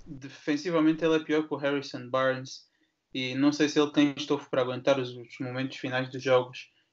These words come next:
que pode acabar por acontecer o que aconteceu com o Harrison Barnes. Ah, e por isso é que eu acho que o Barnes nessa posição era o melhor que ele,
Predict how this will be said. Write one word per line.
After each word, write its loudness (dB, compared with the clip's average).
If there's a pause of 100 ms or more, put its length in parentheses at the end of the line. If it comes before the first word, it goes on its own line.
(140)
que -2 (340)
pode 6
acabar 4
por 0
acontecer -4
o -2
que 0
aconteceu -6
com -4
o 2
Harrison -2
Barnes. 2 (760)
Ah, 6 (520)
e 2 (100)
por 0
isso 2
é 2
que -4
eu 6
acho 0
que -4 (380)
o -6
Barnes 6
nessa -2
posição -4
era -2
o -4
melhor -4
que -4
ele, -4